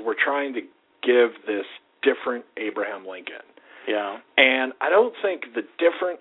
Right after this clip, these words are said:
Speaker 1: Abraham Lincoln is necessarily the exactly the same amount of serious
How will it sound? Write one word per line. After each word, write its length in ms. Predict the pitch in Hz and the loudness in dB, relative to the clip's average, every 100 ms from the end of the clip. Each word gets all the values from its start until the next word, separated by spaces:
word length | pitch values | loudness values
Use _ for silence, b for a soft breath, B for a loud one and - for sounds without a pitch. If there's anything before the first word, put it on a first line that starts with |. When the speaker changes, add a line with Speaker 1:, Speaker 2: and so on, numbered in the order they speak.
| - | -6
Speaker 1:
Abraham 560 | 131 131 127 123 120 110 | -2 -2 -2 -4 -6 -6
Lincoln 540 | 117 107 101 90 87 - | -6 -6 -8 -10 -16 -16
is 100 | 101 117 | -12 -2
necessarily 800 | 123 131 - 120 107 101 95 | -2 -2 -2 0 0 0 -2
the 320 | 92 107 98 107 113 | -4 -4 -2 -2 -6
exactly 720 | 101 101 - - 160 - 180 | -8 -6 0 2 2 4 4
the 140 | 156 - | 4 2
same 180 | 143 131 | 2 2
amount 300 | 120 117 113 | 2 2 0
of 80 | 101 123 | -2 -4
serious 340 | 120 135 | 0 2